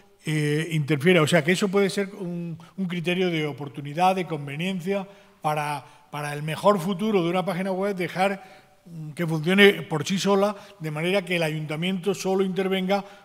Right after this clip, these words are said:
cuando sea estrictamente indispensable. Bien, puede ser un criterio asumible, pero que el que as-, adoptase otro criterio no lo haría ni más ni menos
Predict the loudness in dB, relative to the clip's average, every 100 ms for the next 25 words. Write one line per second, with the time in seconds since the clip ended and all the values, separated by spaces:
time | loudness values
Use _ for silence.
0 | -8 -6 -4 0 2 2 0 0 2 0
1 | 0 -2 -6 -12 -16 -18 _ -12 -12 -12
2 | -20 _ -20 _ _ _ _ -18 -16 -16
3 | -14 -14 -16 -16 -8 -4 -4 -6 -12 -20
4 | -20 -20 -16 -14 -8 -2 -2 -2 -12 -18
5 | -20 _ -12 -8 -8 -6 -6 -6 -8 -12
6 | -20 _ -12 -10 -6 -6 -6 -6 -8 -8
7 | -10 -4 -2 0 -2 -2 -2 -2 0 2
8 | 2 -2 -6 -20 -20 _ -6 0 2 2
9 | 2 0 -2 -4 -8 -6 -4 -4 -4 -4
10 | -2 -4